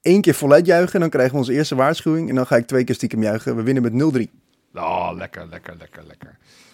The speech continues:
Speaker 1: Zeker.
Speaker 2: Ja, ik denk dat we het niet zo, eh, breed gaan doen. Ik denk dat we wel gaan winnen. Ik denk nul twee.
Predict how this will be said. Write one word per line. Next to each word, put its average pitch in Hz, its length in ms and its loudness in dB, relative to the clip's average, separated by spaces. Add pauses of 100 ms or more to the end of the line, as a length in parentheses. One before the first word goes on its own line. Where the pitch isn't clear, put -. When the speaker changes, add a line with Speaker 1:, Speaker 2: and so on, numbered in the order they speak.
(140)
Speaker 1:
Zeker. - 340 -14 (380)
Speaker 2:
Ja, - 140 -14
ik 139 180 -12
denk 151 160 -8
dat 139 140 -10
we 143 60 -10
het 131 140 -10
niet 170 220 -6
zo, 160 420 -4
eh, 160 300 -8
breed 139 300 -8
gaan 127 140 -12
doen. 131 140 -8
Ik 143 100 -14
denk 139 120 -4
dat 135 80 -4
we 139 60 -2
wel 147 80 4
gaan 131 160 -4
winnen. 139 240 -6
Ik 135 100 -10
denk 139 260 -4 (320)
nul 175 500 2
twee. 147 480 -2